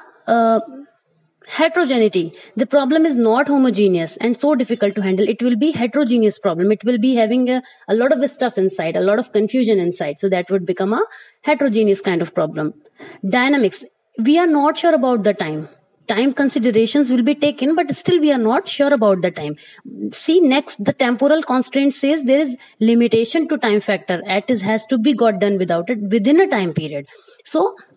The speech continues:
i-, in a time period it has to be done, still we are not sure. So the dynamics and temporal constraints becomes its, uh, characteristic of a difficult problem. Temporal sensitivity. The problem is influenced and affected by time factor.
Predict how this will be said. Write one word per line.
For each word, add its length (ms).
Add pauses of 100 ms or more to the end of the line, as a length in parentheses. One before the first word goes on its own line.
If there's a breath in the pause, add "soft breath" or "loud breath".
(520)
i-, 40
in 280
a 80
time 240
period 320
it 60
has 180
to 80
be 100
done, 200
still 260
we 80
are 60
not 240
sure. 340
So 200
the 100
dynamics 560
and 160
temporal 440
constraints 540 (180)
becomes 420 (340 loud breath)
its, 320
uh, 300 (280)
characteristic 560 (260)
of 180
a 60
difficult 420
problem. 380 (720 soft breath)
Temporal 440
sensitivity. 720 (420 soft breath)
The 180
problem 500
is 240
influenced 540
and 100
affected 460
by 140
time 320
factor. 440